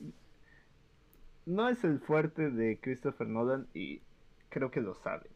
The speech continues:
O sea, creo que sabe muy bien que, que su fuerte no es escribir, eh, personajes femeninos.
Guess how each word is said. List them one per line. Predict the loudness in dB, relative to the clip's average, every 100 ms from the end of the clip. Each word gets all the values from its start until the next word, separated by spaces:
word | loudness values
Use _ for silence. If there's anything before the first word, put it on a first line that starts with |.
| -14
O |
sea, | -8 -4
creo | -2 -2
que | -2
sabe | 0 0 2
muy | 0 -2
bien | 0 0 -2
que, | -4 -4 -4 -10 -16 -20 -20 -20 -20 -6
que | -2 -2
su | -2 -6
fuerte | -2 -2 0 -2
no | -2 -2 -2 -2
es | -4 -6 -8 -18 -20 -20 -20 _ -12
escribir, | -10 -10 -8 -6 -4 -2 -2 -4 -6 -14 -18 -20 -20 -8
eh, | -6 -4 -4 -6
personajes | -8 -6 -6 -4 -6 -6
femeninos. | -8 -6 -6 -4 -6